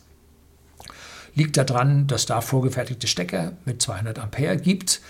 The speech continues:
Und wenn man jetzt eine Ladeschlussspannung von achthundert Volt hat und zweihundert Ampere, dann gibt also zweihundert Ampere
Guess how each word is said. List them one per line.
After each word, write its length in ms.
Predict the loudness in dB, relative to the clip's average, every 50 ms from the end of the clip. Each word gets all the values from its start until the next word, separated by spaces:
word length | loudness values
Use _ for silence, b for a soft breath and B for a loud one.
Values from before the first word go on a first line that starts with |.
| B B B B B B B B
Und 180 | 6 6 8 8
wenn 100 | 8 6
man 120 | 6 6
jetzt 260 | 4 4 2 2 2
eine 260 | 2 0 0 -2 -4
Ladeschlussspannung 760 | -4 -2 -2 0 0 0 2 2 2 2 2 2 2 4 4 4
von 220 | 2 2 -2 -4
achthundert 440 | -4 -6 -6 -4 -2 -2 -2 0 0
Volt 240 | 2 2 2 4 4
hat 240 | 4 2 2 0 -2
und 220 | 0 2 2 2
zweihundert 500 | 2 0 -2 0 0 0 0 -2 -4 -8
Ampere, 460 | -10 -8 -2 0 2 2 2 2 0 B B B B B B B B
dann 180 | 0 2 4 4
gibt 180 | 2 2 0
also 360 | -2 -2 -2 0 0 -2 -2
zweihundert 380 | -2 -4 -2 -2 -2 -2 -2 -2
Ampere 600 | -4 -4 -2 -2 0 0 0 0 0 -2 -4 -8